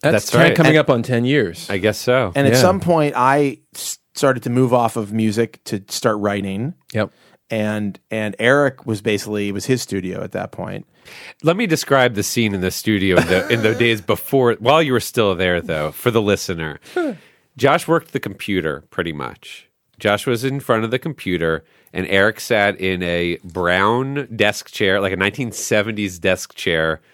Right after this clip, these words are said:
Speaker 2: alongside the computer, sitting, and he would lean back. Sometimes he'd have a guitar in his hand,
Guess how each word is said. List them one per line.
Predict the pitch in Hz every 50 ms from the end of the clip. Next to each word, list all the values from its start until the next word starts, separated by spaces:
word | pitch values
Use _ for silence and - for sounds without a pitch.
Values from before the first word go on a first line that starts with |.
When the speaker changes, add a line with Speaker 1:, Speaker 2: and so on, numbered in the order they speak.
| _ _ _ _
Speaker 2:
alongside | - 110 110 110 98 95 92 - - - 127 127 131 120
the | 104 104
computer, | 92 87 80 87 82 78
sitting, | - - 123 117 98 -
and | 95 104
he | 104
would | 95 98 82 80 101
lean | 101 104 123 147 160 139
back. | 117 117 113 117 120 117 - _ - - _ _ _ _ _ _
Sometimes | _ - 110 110 120 117 113
he'd | 131
have | 123 107
a | 117
guitar | 117 127 - - 131 113 113 120
in | 113
his | 117 117 -
hand, | 104 117 117 113 113 110 110 110 107 110 107 104